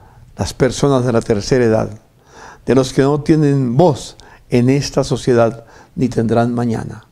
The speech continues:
Oremos. Señor, bendito sea tu nombre.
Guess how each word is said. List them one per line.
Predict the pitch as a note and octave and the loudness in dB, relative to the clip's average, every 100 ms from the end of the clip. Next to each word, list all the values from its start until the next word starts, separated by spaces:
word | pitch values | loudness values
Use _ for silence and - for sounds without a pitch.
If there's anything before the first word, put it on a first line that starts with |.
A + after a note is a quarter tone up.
| _ _ _ _ _ _ _ _ - | _ _ _ _ _ _ _ _ -10
Oremos. | - D#3+ - - - - _ _ _ _ _ _ _ _ | -4 -4 -4 -12 -20 -20 _ _ _ _ _ _ _ _
Señor, | - D3 C#3 C3+ A2 G#2 - _ _ _ | -4 0 2 0 -2 -10 -20 _ _ _
bendito | - C#3 B2+ B2 B2+ B2+ | -6 -2 0 0 -2 -2
sea | B2 - | -4 -4
tu | A#2 - | -6 -8
nombre. | - - - | -12 -16 -20